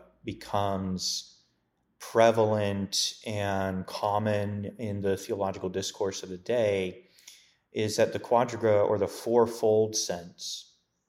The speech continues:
of Holy Scripture, was intended to be a technical doctrine which adequately reduced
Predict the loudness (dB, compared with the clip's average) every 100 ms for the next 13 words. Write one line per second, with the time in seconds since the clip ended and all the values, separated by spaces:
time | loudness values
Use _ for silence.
0 | _ -10 -4 -4 -4 -6 -4 -4 -4 -6
1 | -8 -12 _ _ _ _ -4 -2 0 -2
2 | -4 -4 -4 -4 -4 -4 -4 -2 -2 -4
3 | -4 -4 -2 -2 -2 -4 -6 -2 -2 -2
4 | -4 -6 -6 -10 _ _ _ _ _ -8
5 | 0 0 0 -2 -4 0 6 6 6 4
6 | 0 -2 -2 -4 -4 -6 -8 -4 -2 0
7 | -2 -2 -2 -2 -6